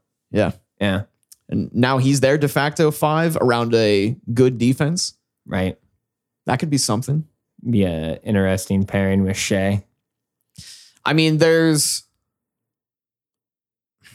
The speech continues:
Speaker 1: there's always the idea that Gobert is just enormous.
Speaker 2: Mm-hmm.
Speaker 1: And Shai is the most heavy drive player in the N B A
Speaker 2: Mm-hmm.
Speaker 1: by, by a decent margin.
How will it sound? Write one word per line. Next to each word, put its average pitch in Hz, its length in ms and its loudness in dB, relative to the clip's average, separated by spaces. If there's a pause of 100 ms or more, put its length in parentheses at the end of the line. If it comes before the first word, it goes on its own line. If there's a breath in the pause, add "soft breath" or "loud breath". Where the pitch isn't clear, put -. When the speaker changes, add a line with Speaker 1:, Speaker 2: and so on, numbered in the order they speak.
(260 soft breath)
Speaker 1:
there's 160 240 4
always 208 200 4
the 151 120 4
idea 135 360 2
that 117 340 -2 (180)
Gobert 123 500 2
is 110 200 -2
just 110 540 -4
enormous. 113 640 -2 (180)
Speaker 2:
Mm-hmm. 98 380 0 (180)
Speaker 1:
And 117 240 0
Shai 135 600 2
is 120 500 0
the 127 140 2
most 123 220 2
heavy 123 320 0
drive 113 440 0
player 120 240 0
in 110 80 -2
the 104 120 -2
N 110 120 -2
B 113 140 2
A 117 240 0 (360)
Speaker 2:
Mm-hmm. 107 260 2
Speaker 1:
by, 104 360 0
by 120 200 0
a 110 220 0
decent 117 500 -2
margin. 123 440 0